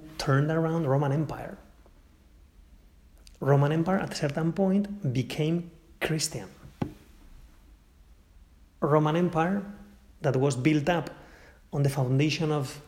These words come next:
these Roman gods, et cetera, which were kind of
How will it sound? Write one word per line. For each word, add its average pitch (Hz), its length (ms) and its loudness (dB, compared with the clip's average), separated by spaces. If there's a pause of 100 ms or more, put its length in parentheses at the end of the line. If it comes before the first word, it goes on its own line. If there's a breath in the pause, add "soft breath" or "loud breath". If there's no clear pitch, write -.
(120)
these 135 460 0
Roman 147 320 2
gods, 160 580 -2 (380)
et 135 180 -4
cetera, 190 420 0 (560 loud breath)
which 127 260 0
were 135 340 4
kind 135 240 2
of 123 240 -4